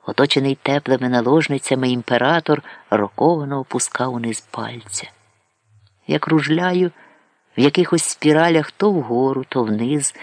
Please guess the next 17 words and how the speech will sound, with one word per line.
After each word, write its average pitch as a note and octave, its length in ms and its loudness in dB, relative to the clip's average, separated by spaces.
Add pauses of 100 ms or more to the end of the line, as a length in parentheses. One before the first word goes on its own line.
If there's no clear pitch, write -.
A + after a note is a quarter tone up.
(200)
і C3+ 80 4
пронизаний F3 600 2
сонцем D#3+ 560 0
туман B2 480 -2
огортає A#2 580 -6
мене. A2+ 340 -8 (1160)
Тут - 200 -6
немає F#3+ 360 4
звуків, E3+ 560 -2
немає C3 380 2
болю, D3+ 460 0 (120)
немає C#3 340 0
страждань, C3+ 720 -2 (920)
але A2 220 -2
немає B2 480 0
й A2 40 -2
любові. G2+ 600 -6